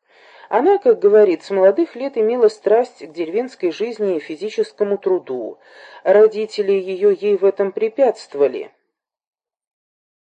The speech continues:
В Одессе она прочла "В чём счастье?"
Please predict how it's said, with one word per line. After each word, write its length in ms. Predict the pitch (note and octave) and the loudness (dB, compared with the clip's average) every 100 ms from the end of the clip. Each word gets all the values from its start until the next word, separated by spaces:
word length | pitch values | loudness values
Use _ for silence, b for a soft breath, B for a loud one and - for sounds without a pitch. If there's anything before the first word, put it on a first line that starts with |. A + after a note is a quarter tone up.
| _ _ _ _ _ | _ _ _ _ _
В 160 | E3+ F3+ | -2 2
Одессе 400 | A3+ D#4 G4 D#4+ | 4 4 2 0
она 200 | C#4+ D#4+ | 0 -2
прочла 800 | E4 D4+ - F#3+ E3 D3+ C#3+ D3 _ _ _ _ _ _ _ | 0 0 0 -2 2 2 0 -4 _ _ _ _ _ _ _
"В 140 | _ | _
чём 300 | - F3 D3 | -10 -6 -6
счастье?" 880 | - - D#3+ B2 - _ G#3 B3 E4 | -10 -4 2 2 0 _ -6 -2 -2